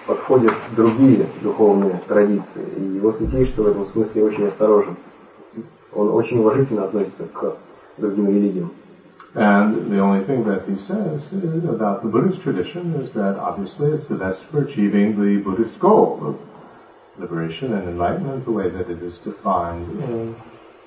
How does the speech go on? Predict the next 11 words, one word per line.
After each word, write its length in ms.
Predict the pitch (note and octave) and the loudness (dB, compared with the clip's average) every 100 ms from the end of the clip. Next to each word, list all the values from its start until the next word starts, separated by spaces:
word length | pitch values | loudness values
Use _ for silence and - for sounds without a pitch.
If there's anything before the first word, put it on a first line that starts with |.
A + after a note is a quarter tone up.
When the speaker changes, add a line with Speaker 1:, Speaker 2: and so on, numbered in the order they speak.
| - | -10
Speaker 2:
Buddhism. 500 | G2+ A2 G2+ - C2 - - - - - _ _ - - - B2+ | -4 -2 -4 -8 -14 -16 -20 -20 -20 -20 _ _ -20 -20 -14 -2
Speaker 1:
И 180 | A#2 A2 | 0 0
что 200 | - B2 | 2 4
его 200 | A#2 A2 | 4 4
святейшество 500 | A#2 A#2 A#2 - A2 | 0 -2 -2 -2 2
говорит 260 | A2 A2 A2 | 4 4 2
по 80 | |
поводу 240 | G2+ A2+ G#2+ | -2 2 2
буддизма, 540 | A2 A2+ D#3 D#3+ - - | 2 4 4 4 4 0
что 280 | - A#2 | 2 2
это 400 | A#2 A#2 C3 A#2 | 2 2 4 2